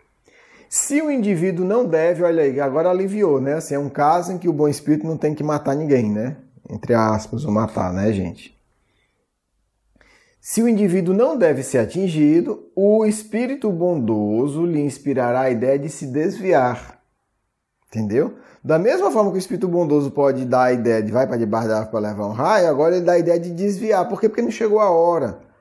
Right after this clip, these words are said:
Né? É, é, é a dificuldade que a gente tem, inclusive no movimento espírita, de s-, entender a lógica do bom espírito, do espírito superior. Claro que a gente tem dificuldade, é normal, nós somos inferiores,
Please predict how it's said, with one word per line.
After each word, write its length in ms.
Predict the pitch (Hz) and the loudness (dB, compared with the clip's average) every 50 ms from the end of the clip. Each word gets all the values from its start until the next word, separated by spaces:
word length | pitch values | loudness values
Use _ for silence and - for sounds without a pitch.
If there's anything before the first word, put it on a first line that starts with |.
| _ _ _ _ _ _ _ _ _ | _ _ _ _ _ _ _ _ _
Né? 220 | - 120 151 156 - | -2 0 0 0 2
É, 320 | - 160 156 - - 156 | 0 0 2 2 2 2
é, 140 | 160 156 - | 2 2 2
é 20 | 160 | 2
a 80 | 170 | 2
dificuldade 680 | 180 185 180 - 196 180 185 160 151 190 220 226 190 131 | 2 0 0 0 0 0 2 2 2 2 2 2 0 0
que 100 | - 180 | 0 0
a 60 | 151 | 0
gente 260 | 123 143 143 - 143 | 0 -2 -6 -6 -10
tem, 200 | 127 - 147 123 | -8 -6 -4 -4
inclusive 420 | 120 117 127 123 127 151 170 180 180 | -2 -2 -4 -2 0 2 2 2 2
no 80 | 175 | 0
movimento 380 | 160 151 143 117 123 127 120 120 | 0 0 0 2 0 0 0 -2
espírita, 600 | 120 - - - 104 101 95 92 92 - 98 - - _ _ _ _ _ _ _ _ _ _ _ | -4 -8 -6 -4 -4 -2 -4 -4 -10 -14 -18 -20 -20 _ _ _ _ _ _ _ _ _ _ _
de 200 | - 131 131 170 | -8 -4 0 0
s-, 380 | 196 175 - - - - - - | 2 2 0 0 -2 -2 -4 -2
entender 560 | - 214 285 247 - 208 202 170 151 147 180 | -2 -2 0 0 0 0 0 0 0 2 2
a 100 | 196 190 | 2 4
lógica 500 | 175 165 160 175 196 208 190 196 - 214 | 2 2 2 2 2 0 -2 -2 -2 -2
do 320 | 190 170 170 170 220 277 294 | -2 -2 -2 -2 0 0 0
bom 220 | 254 190 180 165 | 0 0 0 0
espírito, 600 | 151 131 - - - - 117 101 92 90 - - _ _ | 0 -2 -4 -8 -10 -8 -8 -8 -8 -10 -14 -20 _ _
do 140 | 123 147 190 | 0 2 2
espírito 420 | 202 - - - - 240 233 233 | 2 2 0 -2 -2 -2 -2 -2
superior. 500 | - - 175 - 165 156 151 139 127 120 117 | -2 -2 0 2 2 2 4 4 2 0 0
Claro 360 | - - - 147 - 127 104 | 0 0 2 2 2 2 0
que 80 | - 117 | -2 -4
a 40 | |
gente 80 | 113 107 | -6 -4
tem 120 | - 123 | -6 -8
dificuldade, 560 | 117 - - 165 170 - - - 196 185 160 160 | -8 -8 -10 -10 -8 -6 0 2 2 2 4 2
é 60 | 160 | 2
normal, 460 | 170 185 202 202 185 175 165 143 120 | 2 2 0 2 2 2 2 2 2
nós 140 | 117 117 107 | 0 -2 -4
somos 260 | - 123 127 135 139 | -6 -8 -8 -6 -6
inferiores, 840 | 185 175 - 202 185 - 294 311 285 233 143 123 107 101 - - | -8 -6 -4 -2 -2 -2 -2 0 2 4 4 2 0 -2 -8 -16